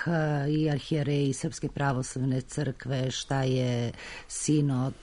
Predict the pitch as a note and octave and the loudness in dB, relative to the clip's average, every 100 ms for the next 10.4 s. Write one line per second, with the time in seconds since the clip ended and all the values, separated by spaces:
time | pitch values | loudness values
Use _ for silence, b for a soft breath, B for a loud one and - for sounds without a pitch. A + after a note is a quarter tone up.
0 | - D3+ C#3 - F3+ C#3+ D3 C#3+ C3 - | -4 0 0 0 -2 0 -2 0 -2 -2
1 | C#3 B2+ A#2+ - B2 - - C#3 B2+ - | 0 0 -2 -4 -8 -8 -6 -2 -2 -2
2 | B2+ A#2 - D3+ A#2+ - B2 B2 - B | -2 -2 -2 -4 -4 -4 -2 -2 -6 B
3 | B B A2+ C#3 C3+ - - - D3+ C3 | B B -4 -2 -2 -2 -2 0 0 0
4 | - C#3+ - - - - - D#3 C#3+ D3+ | 0 -2 -2 -8 -10 -8 0 2 2 -4
5 | - C#3+ C3+ C#3 - D3 C3 B2 A#2 B2 | -2 -2 -2 -4 -2 0 0 0 -2 -2
6 | C3 B2 - B B B - - - - | -2 -2 -6 B B B -8 -6 -6 -6
7 | - - - - - G#3 F#3 E3 F3 - | -12 -20 -20 -16 4 8 8 6 2 2
8 | E3 D#3+ D3+ D3 - D3+ C#3+ C#3+ B2 C#3+ | 6 8 6 2 2 4 4 2 0 0
9 | B2 B2+ A#2 C#3 C3+ B2 G#2+ B2+ G#2 G#2 | 2 2 0 0 0 0 0 -2 -4 -4
10 | A#2+ F2+ C#2+ B1+ | -4 -4 -4 -6